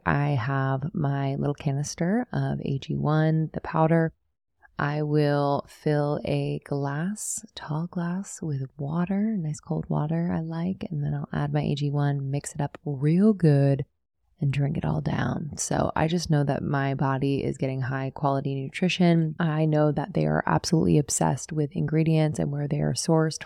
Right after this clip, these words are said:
for absorption and potency and nutrient density. And I just can't say enough about it. I got my husband hooked.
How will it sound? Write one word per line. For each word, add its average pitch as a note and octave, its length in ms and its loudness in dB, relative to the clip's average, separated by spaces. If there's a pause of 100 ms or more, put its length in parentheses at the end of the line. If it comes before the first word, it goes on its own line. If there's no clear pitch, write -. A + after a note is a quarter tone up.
for - 200 -6
absorption - 580 2
and E3+ 180 -8
potency E3+ 560 2
and D3 140 0
nutrient E3+ 480 0
density. D3+ 600 2 (760)
And E3 400 4
I F3 200 4
just F3+ 280 0
can't - 260 4
say E3 120 6
enough D#3 240 4
about D#3 280 2
it. - 180 -2 (100)
I D#3+ 140 0
got D#3 200 -2
my E3 200 2
husband D#3 680 4
hooked. - 340 2